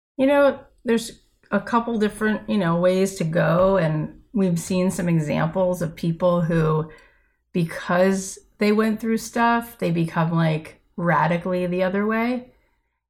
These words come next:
And that's kinda how I was, because when my dad left, he really left. I didn't know, you know, kind of his whereabouts. He got remarried, but I, I wasn't even clued into that. And he had a new family, which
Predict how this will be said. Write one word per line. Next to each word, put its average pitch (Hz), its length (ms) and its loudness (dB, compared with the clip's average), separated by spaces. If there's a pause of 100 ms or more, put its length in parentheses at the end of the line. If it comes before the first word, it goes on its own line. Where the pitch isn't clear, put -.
(120)
And 160 220 4
that's 175 380 0
kinda 180 420 -4
how 180 200 2
I 180 160 2
was, 214 640 -2
because 156 1040 -2 (600)
when 190 160 2
my 170 140 2
dad 196 300 4
left, 190 240 2
he 196 80 -2
really 180 320 2
left. 160 400 0
I 170 80 0
didn't 170 200 2
know, 156 440 2
you 190 80 0
know, 156 160 2
kind 160 200 -2
of 147 80 -4
his 160 140 -2
whereabouts. 151 600 0
He - 40 -4
got 151 200 -4
remarried, 165 580 2
but 156 140 0
I, 156 320 2
I 180 60 -2
wasn't 175 340 2
even 151 300 -4
clued 185 280 2
into 165 280 2
that. - 360 -2 (560)
And 160 300 2
he 175 80 4
had 165 160 4
a 165 60 4
new 170 160 2
family, 170 460 4
which 160 280 -2